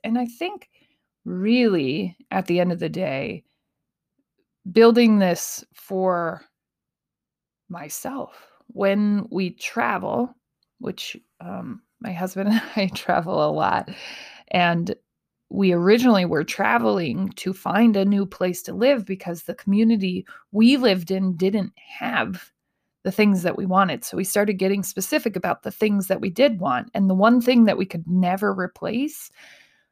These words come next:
was that there would be a huge gap.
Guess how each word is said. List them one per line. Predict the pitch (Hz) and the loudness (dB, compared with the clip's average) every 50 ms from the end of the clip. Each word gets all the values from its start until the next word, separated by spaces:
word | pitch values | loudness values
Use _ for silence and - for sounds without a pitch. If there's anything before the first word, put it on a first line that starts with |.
| _ _ _ _ _ _ _ _ _ _ - | _ _ _ _ _ _ _ _ _ _ -6
was | 185 185 202 202 196 190 196 196 196 180 - | 0 4 6 6 8 8 6 6 2 0 -2
that | - 185 170 165 170 170 165 - - _ _ _ _ _ _ _ _ _ _ _ _ _ _ _ - | -2 0 0 0 0 -2 -4 -6 -8 _ _ _ _ _ _ _ _ _ _ _ _ _ _ _ -12
there | 190 160 185 180 175 | -6 -2 -2 -2 -2
would | 175 175 170 170 _ | -2 -4 -8 -8 _
be | - 180 175 180 180 175 175 190 214 - _ _ - | -8 -6 -6 -6 -6 -6 -6 -8 -10 -12 _ _ -14
a | 185 180 170 170 | -12 -10 -10 -12
huge | 170 - - - - - - 208 214 220 214 196 185 165 160 147 | -12 -14 -18 -20 -20 -10 -4 0 0 2 2 2 0 -2 -4 -8
gap. | - - 135 - - - | -12 -12 -12 -12 -12 -16